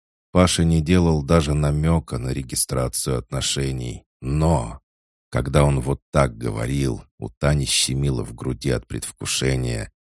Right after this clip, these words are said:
и верилось, что всё будет. С моей стороны тоже.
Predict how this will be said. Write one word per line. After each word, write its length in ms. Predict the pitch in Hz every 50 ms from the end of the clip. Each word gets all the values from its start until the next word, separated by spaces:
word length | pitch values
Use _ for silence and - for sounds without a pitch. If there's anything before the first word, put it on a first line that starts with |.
| _ _ _
и 80 | 65 64
верилось, 560 | 58 60 143 160 80 76 73 71 71 - -
что 280 | - - - - - -
всё 340 | - - - - 64 58 55
будет. 680 | 53 52 - 57 57 55 50 50 50 - - - - - _ _ _ _ _ _ _ _ _ _ _
С 160 | - - -
моей 300 | 62 60 58 65 82 92
стороны 500 | - - - 92 87 87 85 85 87 87
тоже. 680 | - _ - 73 78 78 67 58 57 55 57 - -